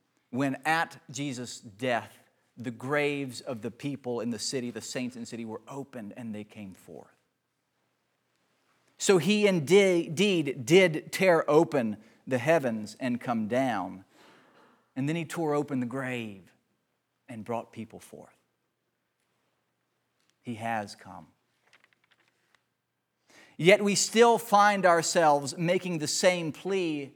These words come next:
as Isaiah made now, after he has torn the heavens and come down, asking him do it, to do it again. Wearied by the injustice and sin in the world,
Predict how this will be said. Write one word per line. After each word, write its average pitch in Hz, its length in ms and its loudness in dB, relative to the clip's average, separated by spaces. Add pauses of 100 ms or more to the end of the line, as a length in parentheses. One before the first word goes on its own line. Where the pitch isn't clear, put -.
as 147 200 -4
Isaiah 143 720 0
made 92 420 -8 (800)
now, 131 600 -4 (880)
after 143 600 -2 (280)
he 127 180 -8
has 113 160 -6
torn 127 320 -6
the 110 60 -6
heavens 104 400 -8
and 98 140 -12
come 101 240 -10
down, 92 420 -10 (380)
asking 156 420 -4
him 117 180 -6
do 117 160 -6
it, - 320 -14
to 127 80 -8
do 123 220 -4
it 113 80 -4
again. 101 520 -8 (280)
Wearied 196 720 2
by 156 160 10
the 160 140 0
injustice 143 720 0
and 123 220 -2
sin 139 320 -2
in 117 100 0
the 110 80 -2
world, 196 600 0